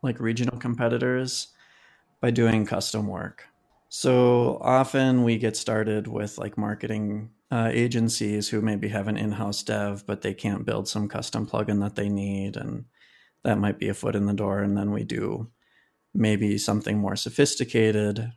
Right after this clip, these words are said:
for them later on, or we do, like, a web app for some of their clients, and we get hired directly. Um, like, we're doing a project with, we do, we've done several projects with universities, some,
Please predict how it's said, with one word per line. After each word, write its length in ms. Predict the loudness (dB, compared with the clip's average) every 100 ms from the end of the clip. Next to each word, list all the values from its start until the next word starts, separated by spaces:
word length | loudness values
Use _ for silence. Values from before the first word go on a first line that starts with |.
| _
for 180 | -4 -2
them 300 | 0 0 0
later 340 | 0 -2 0
on, 320 | 2 4 4 2
or 340 | 2 0 0
we 140 | -2 -4
do, 380 | -2 -4 -4
like, 220 | -4 -6 -6
a 80 |
web 280 | -2 0 2
app 260 | 0 0 -4
for 120 | -8
some 220 | -2 0
of 40 | 0
their 140 | -2
clients, 800 | -2 0 0 0 -2 -2 -4 -6 _ 2
and 160 | 4
we 120 | 4
get 180 | 2 0
hired 320 | 2 2 2
directly. 760 | 0 -2 -2 -4 -4 -4 -4 -8 -14 _ -10 -4
Um, 280 | -2 -2
like, 200 | -2 -2
we're 60 | -2
doing 220 | -2 -2
a 60 | -2
project 580 | -4 -6 -6 -8 -10 -8
with, 360 | -8 -8 -14 -20 _ _ _ _ _ 0
we 80 |
do, 180 | 2 2 4
we've 180 | 4 4
done 200 | 2 2
several 280 | 2 2
projects 460 | 2 0 0 -2 -6
with 100 | -6
universities, 880 | -4 2 4 4 2 2 2 2 -2
some, 540 | -4 -2 0 -2 -4